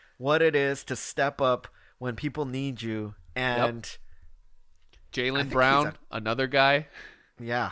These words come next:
Speaker 1: He's a great guy for the Knicks.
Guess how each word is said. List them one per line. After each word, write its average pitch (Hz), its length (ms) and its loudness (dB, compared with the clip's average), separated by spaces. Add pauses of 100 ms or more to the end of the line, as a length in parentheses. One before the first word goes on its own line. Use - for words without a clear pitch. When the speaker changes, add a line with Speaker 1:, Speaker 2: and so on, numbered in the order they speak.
(200)
Speaker 1:
He's 370 280 -6
a - 80 -4
great 143 680 -4
guy 117 220 0
for 117 140 -8
the 101 120 -8
Knicks. - 480 -14